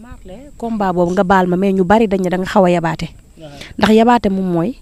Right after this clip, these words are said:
Speaker 2: Hmm.
Speaker 1: nan ngay mën a dàqee nit ba mu daw.
Speaker 2: Waaw.
Speaker 1: Marley doo taxaw, Marley da nga ëppal ci combat boobu wala sa sëriñ bi daf la déewoon ne la combat boobu yaa ko moom.
Speaker 2: Non, du question de sëriñ sax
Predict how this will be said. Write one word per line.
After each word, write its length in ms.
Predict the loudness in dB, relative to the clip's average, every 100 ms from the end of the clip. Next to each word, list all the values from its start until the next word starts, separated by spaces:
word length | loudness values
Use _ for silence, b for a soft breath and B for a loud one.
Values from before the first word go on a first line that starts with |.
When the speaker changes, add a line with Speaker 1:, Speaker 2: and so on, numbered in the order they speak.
| -20 B -20
Speaker 2:
Hmm. 80 | 0
Speaker 1:
nan 140 | 2
ngay 140 | 4 4
mën 140 | 2 -6
a 40 |
dàqee 360 | -6 -6 -4 -4
nit 160 | 0
ba 100 | 0
mu 120 | 2
daw. 140 | 0 -2
Speaker 2:
Waaw. 540 | -8 -20 -20 -20 -10 2
Speaker 1:
Marley 380 | 6 6 4 6
doo 180 | 6
taxaw, 320 | 6 0 -2 0
Marley 360 | 0 2 2 4
da 100 | 4
nga 140 | 4
ëppal 260 | 4 6 6
ci 80 | 6
combat 340 | 4 4 4 6
boobu 180 | 6
wala 100 | 6 4
sa 100 | 2
sëriñ 280 | 0 -2
bi 60 | 2
daf 100 | 2
la 80 | 2
déewoon 240 | 6 6 6
ne 80 | 4
la 60 | 4
combat 280 | 4 4
boobu 100 | 4 4
yaa 120 | 6
ko 80 | 4
moom. 100 | 4 0 -18 -12
Speaker 2:
Non, 420 | -6 -2 2 2
du 100 | 2 2
question 300 | 2 4 4
de 80 |
sëriñ 320 | 4 4 2 0
sax 240 | -6